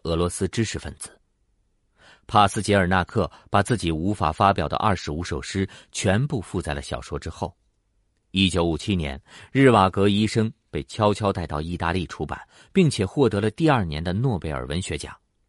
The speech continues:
随后，帕斯捷尔纳克开始受到官方的批判，还被作协除名。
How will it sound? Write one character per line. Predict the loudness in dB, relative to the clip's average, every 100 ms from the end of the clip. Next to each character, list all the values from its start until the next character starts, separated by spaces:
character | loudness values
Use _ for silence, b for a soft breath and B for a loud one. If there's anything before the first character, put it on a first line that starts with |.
| _ _ _ _
随 | -2 0
后， | 2 0 _ b b b
帕 | 2 4
斯 | 4 0
捷 | 0
尔 | 2 2
纳 | 2
克 | 0 0 -2
开 | -2 -4
始 | -4
受 | -6 -4
到 | -4
官 | 0 0 0
方 | -4
的 | -6
批 | -6 -6
判， | -4 -8 -12 b b
还 | 0 2
被 | 2
作 | 0 -2
协 | -2
除 | -2 -2
名。 | -2 -4